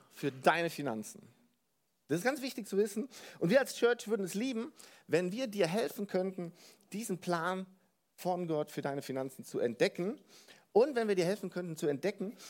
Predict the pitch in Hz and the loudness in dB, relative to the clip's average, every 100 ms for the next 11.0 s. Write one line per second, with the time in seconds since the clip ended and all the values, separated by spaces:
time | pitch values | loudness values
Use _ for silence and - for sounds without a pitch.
0 | - - 175 - 175 226 208 190 - 156 | -6 -4 -2 0 0 0 -2 -6 -6 0
1 | 165 180 226 214 156 139 131 123 117 120 | 2 2 0 0 0 0 0 -2 -2 -2
2 | 107 - - _ _ _ _ 127 127 123 | -2 -8 -16 _ _ _ _ -4 -2 -2
3 | 92 92 - - 71 - - - _ _ | -6 -6 -12 -10 -10 -10 -16 -18 _ _
4 | _ _ _ _ - - - 143 165 226 | _ _ _ _ -20 -20 -4 -4 0 0
5 | 185 190 - 202 165 175 226 233 202 233 | 2 0 2 0 0 2 2 2 -2 -4
6 | 311 - - - 156 185 226 262 240 - | -6 -8 -20 -12 -6 -2 -2 -2 -10 -4
7 | 247 277 - _ - _ _ - _ - | -4 -6 -14 _ -20 _ _ -20 _ -2
8 | 156 156 - 170 196 269 254 - 311 - | 2 2 2 4 6 6 2 2 -2 0
9 | 226 240 226 226 196 - 165 220 - 220 | 0 2 -2 -2 -6 -8 0 2 4 0
10 | 233 226 196 - 196 208 202 196 196 | 0 0 0 2 0 0 -2 -2 -4